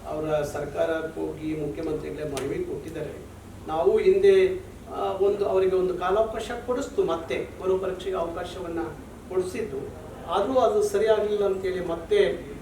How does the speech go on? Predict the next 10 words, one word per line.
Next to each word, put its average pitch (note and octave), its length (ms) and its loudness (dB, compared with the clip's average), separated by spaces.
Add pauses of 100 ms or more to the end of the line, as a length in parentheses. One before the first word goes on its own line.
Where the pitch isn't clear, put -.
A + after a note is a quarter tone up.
(100)
ಮೊನ್ನೆ E3 160 -4
ಒಂದು E3 240 -2
ಪ್ರತಿಭಟನೆ E3+ 540 -6
ಆಗಿದೆ. D3 540 -2 (500)
ನಾವು A4 240 -2
ಸಹ A3+ 240 -2
ಅವರಿಗೆ G3 400 2
ಸ್-, - 120 -8 (760)
ಬೆಂಬಲಕ್ಕೆ F3 420 -4
ನಿಂತಿದ್ದೀವಿ, - 520 -4